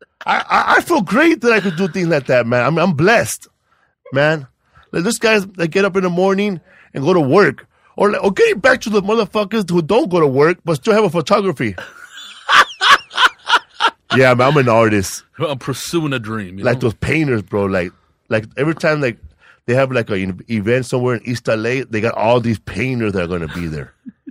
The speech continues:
Speaker 1: <laughs> Painting the same painting.
Speaker 2: <laughs> The same fucking, uh, chair face, huh, fool?
Speaker 1: Yeah.
Speaker 2: The Emiliano Zapata right there.
Speaker 1: I think, man, every artist out there, you should just keep working, man, and keep the, keep the economy moving, man.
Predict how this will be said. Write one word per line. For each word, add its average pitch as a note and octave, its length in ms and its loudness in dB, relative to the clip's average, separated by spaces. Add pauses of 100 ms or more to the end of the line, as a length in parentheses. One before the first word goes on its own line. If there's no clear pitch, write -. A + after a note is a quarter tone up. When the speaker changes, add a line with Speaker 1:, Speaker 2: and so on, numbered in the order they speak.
(200)
Speaker 1:
<laughs> - 640 -20
Painting A#2 340 -2
the G2 60 -2
same G#2+ 480 -6
painting. F2+ 480 -8 (640)
Speaker 2:
<laughs> D4 220 -2
The C3 100 -4
same E3+ 480 -2
fucking, D#3+ 540 -2
uh, B2+ 220 -2 (200)
chair E3+ 320 2
face, C#3 360 -2
huh, C#3 220 -2
fool? B2 220 -8
Speaker 1:
Yeah. F#2 340 0 (200)
Speaker 2:
The C#3 180 -2
Emiliano C3+ 480 -4
Zapata C3 460 -4
right G#2+ 120 -12
there. - 140 -16 (240)
Speaker 1:
I D3 140 4
think, E3+ 240 -2
man, D#3+ 280 2
every D#3 320 -2
artist D3+ 440 2
out C#3 200 0
there, D#3 300 -2
you C3+ 80 -4
should B2 140 -10
just A#2+ 160 -4 (100)
keep C#3+ 180 -2
working, A#2+ 440 -2
man, G2+ 180 -2
and F#2+ 140 -10
keep - 220 -6
the, - 120 -8 (100)
keep C3+ 220 -6
the C3 100 -4
economy C3+ 560 -2
moving, F2+ 440 -8
man. G2 280 -10